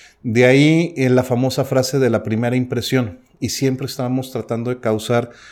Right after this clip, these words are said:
buenas primeras impresiones. Si la relación después se va profundizando, pues con mucha mayor razón tú ya vas definiendo propósitos que tú quieres lograr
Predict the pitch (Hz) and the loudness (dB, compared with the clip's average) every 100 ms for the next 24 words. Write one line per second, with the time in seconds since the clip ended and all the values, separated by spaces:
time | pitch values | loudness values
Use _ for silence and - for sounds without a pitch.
0 | - - 113 117 117 - 117 110 110 110 | -20 -4 0 0 0 -2 -2 0 0 -2
1 | - 110 107 110 - 120 110 101 - - | -4 -4 0 0 2 2 2 0 -4 4
2 | 139 139 139 143 147 139 175 180 185 185 | 8 10 10 8 8 6 2 4 2 2
3 | 151 147 - 156 - 123 131 135 143 - | 0 0 2 2 4 2 2 2 -2 -2
4 | 170 165 - 139 139 143 131 - 127 123 | -2 0 0 0 0 0 -2 0 0 2
5 | 123 120 - 117 117 123 131 139 147 139 | 2 0 -4 -2 0 0 0 -2 -2 -4
6 | 143 139 131 131 131 131 131 127 127 123 | -2 0 0 0 -2 -4 -2 -2 0 2
7 | 131 135 - 123 123 143 175 185 - 151 | 2 0 -2 0 0 0 0 0 -2 -4
8 | - 131 147 131 139 139 135 135 127 127 | -4 -6 -6 -4 -2 0 2 2 2 0
9 | 127 - | -4 -12